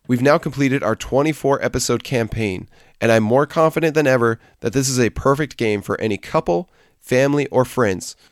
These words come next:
who appreciate an evolving puzzly challenge in a quick playing, streamlined package. So go check out my many thoughts on My City to learn more about this twenty twenty hit.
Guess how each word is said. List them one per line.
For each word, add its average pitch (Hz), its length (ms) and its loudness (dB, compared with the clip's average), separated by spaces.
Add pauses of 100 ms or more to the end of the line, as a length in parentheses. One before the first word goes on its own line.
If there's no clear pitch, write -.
(140)
who 135 120 2
appreciate 143 440 0
an 120 100 0
evolving 120 500 2
puzzly 156 400 0
challenge 113 560 -2
in 107 100 -2
a 107 60 2
quick - 360 -4
playing, 117 440 0 (200)
streamlined 120 680 0
package. 95 640 -4 (300)
So - 180 2
go 165 160 4
check 180 160 -2
out 180 140 4
my 143 120 4
many 131 300 4
thoughts 143 320 0
on 123 180 2
My 123 220 4
City 101 500 0 (240)
to - 120 -4
learn 120 200 2
more 123 240 4
about 117 280 2
this 110 120 -2
twenty 113 320 -2
twenty 107 320 -2
hit. 95 280 -4